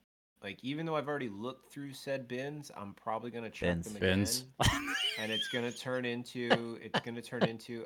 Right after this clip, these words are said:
Speaker 1: "Oh, I can throw that away. Oh, I can take care of that. Oh, I can do X, Y, and Z." And then next thing you know, I will not have accomplished anything that I had set out to do.
Speaker 2: Hmm.
Speaker 1: And I will not have put up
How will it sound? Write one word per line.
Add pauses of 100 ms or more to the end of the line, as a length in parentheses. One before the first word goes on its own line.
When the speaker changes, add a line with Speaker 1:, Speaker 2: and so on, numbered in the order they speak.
Speaker 1:
"Oh, (560)
I
can
throw
that
away.
Oh,
I
can (560)
take
care
of
that.
Oh,
I
can
do (460)
X,
Y,
and
Z."
And
then
next
thing
you
know,
I
will
not
have
accomplished
anything
that
I
had
set
out
to
do. (1400)
Speaker 2:
Hmm. (560)
Speaker 1:
And
I
will
not
have
put
up